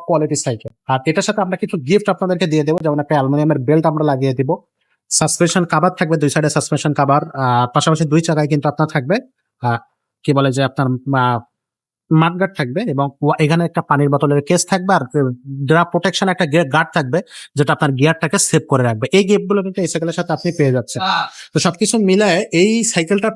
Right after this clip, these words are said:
প্রাইসও আসতেছে একেবারে সামান্য, প্রাইসটা আসতেছে মাত্র এগারো হাজার পাঁচশো টাকা। এগারো হাজার পাঁচশো টাকায় ভেলোসের চব্বিশ ইঞ্চি জুনিয়রটা পেয়ে যাচ্ছেন গিয়ারটা। আর এই সাইকেলটা আপনি অনলাইনে নিতে পারবেন, এখান থেকে স্ক্রিনশট দিবেন, স্ক্রিনে দেওয়া নাম্বারে আপনি হচ্ছে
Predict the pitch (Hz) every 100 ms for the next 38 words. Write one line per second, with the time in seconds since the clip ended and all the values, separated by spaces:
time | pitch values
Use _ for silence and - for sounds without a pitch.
0 | - 156 190 208 214 - 202 208 185 180
1 | 185 170 143 160 196 156 160 190 180 180
2 | 180 160 170 156 143 151 165 170 170 165
3 | - 127 113 120 139 151 156 160 151 165
4 | 156 190 285 - _ - 135 143 143 180
5 | - 143 139 135 123 135 143 143 135 135
6 | 143 185 165 127 147 143 - 113 113 -
7 | - - 131 127 165 160 185 202 196 202
8 | 147 151 185 202 208 202 196 190 185 208
9 | 165 175 185 160 - 180 185 170 180 156
10 | - 170 170 165 135 143 147 143 143 147
11 | 139 135 - 139 131 127